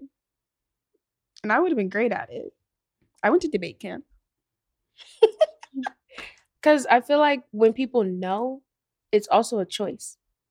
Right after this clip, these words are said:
Speaker 1: Mm-hmm.
Speaker 2: So you making that choice to know what you wanna do.
Speaker 1: I guess.
Speaker 2: 'Cause you don't know. Like, no, nobody
Speaker 1: Nobody knows.
Speaker 2: Nobody knows. Nobody knows.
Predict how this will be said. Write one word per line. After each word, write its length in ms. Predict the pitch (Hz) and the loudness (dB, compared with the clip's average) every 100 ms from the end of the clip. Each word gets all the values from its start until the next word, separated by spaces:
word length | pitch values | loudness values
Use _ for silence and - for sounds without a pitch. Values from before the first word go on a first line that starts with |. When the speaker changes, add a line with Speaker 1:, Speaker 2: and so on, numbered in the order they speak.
| _ _ _ _ - | _ _ _ _ -12
Speaker 1:
Mm-hmm. 380 | 202 202 208 208 | -8 -6 -8 -2
Speaker 2:
So 120 | 214 | 2
you 260 | 214 220 208 | 2 2 2
making 340 | 214 220 202 | 2 4 2
that 180 | 180 175 | 0 -2
choice 300 | - 175 - | -6 -6 -6
to 200 | - 208 | -6 -4
know 380 | 180 170 170 165 _ _ - - | -2 -4 -8 -14 _ _ -20 -6
what 280 | 175 185 - | 0 0 0
you 80 | 170 | -4
wanna 220 | 165 160 | -4 -6
do. 240 | 160 156 - | -8 -8 -6
Speaker 1:
I 100 | 302 | -8
guess. 800 | 190 175 180 196 - - - _ _ _ _ | -8 -8 -10 -12 -18 -20 -20 _ _ _ _
Speaker 2:
'Cause 140 | - 269 | -8 -4
you 100 | 262 | -2
don't 260 | 294 269 | -4 -4
know. 200 | 220 269 | -6 -2
Like, 200 | 208 180 | -2 -2
no, 140 | 196 208 - | -4 -6 -12
nobody 600 | 170 170 190 208 220 208 | -16 -16 -14 -12 -6 -4
Speaker 1:
Nobody 380 | 233 330 320 | 0 2 2
knows. 520 | 208 190 185 202 180 175 | 0 -6 -8 -8 -8 -8
Speaker 2:
Nobody 540 | 160 185 190 202 196 | -6 -4 -2 -2 -2
knows. 640 | 170 160 165 - - - - _ _ _ _ _ | -2 -4 -8 -10 -10 -10 -14 _ _ _ _ _
Nobody 800 | 196 196 214 247 247 240 233 226 | -2 4 6 8 8 6 6 4
knows. 680 | 208 208 202 165 160 - - | 0 0 -2 -4 -8 -16 -20